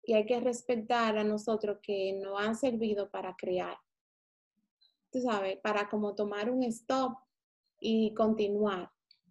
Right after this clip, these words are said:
y hacer las cosas. Parece que, que Dios nos ha hecho un llamado.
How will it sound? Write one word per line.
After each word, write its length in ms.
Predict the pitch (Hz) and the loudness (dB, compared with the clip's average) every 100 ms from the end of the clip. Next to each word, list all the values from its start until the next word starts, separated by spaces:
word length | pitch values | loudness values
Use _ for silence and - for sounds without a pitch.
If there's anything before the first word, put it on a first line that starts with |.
| - | -2
y 180 | 220 214 | 4 4
hacer 300 | 208 226 214 | 4 0 2
las 240 | 226 226 | 2 0
cosas. 340 | - 233 233 | -2 -2 -2
Parece 460 | - 214 214 214 262 | -2 0 0 0 0
que, 260 | 294 269 240 | 2 2 2
que 360 | 247 220 214 202 | 2 4 4 4
Dios 240 | 208 220 | 2 2
nos 140 | 247 240 | 2 2
ha 80 | 226 | 2
hecho 200 | 226 240 | 0 0
un 100 | 233 | 0
llamado. 600 | 214 202 180 175 185 | 0 -2 -6 -10 -10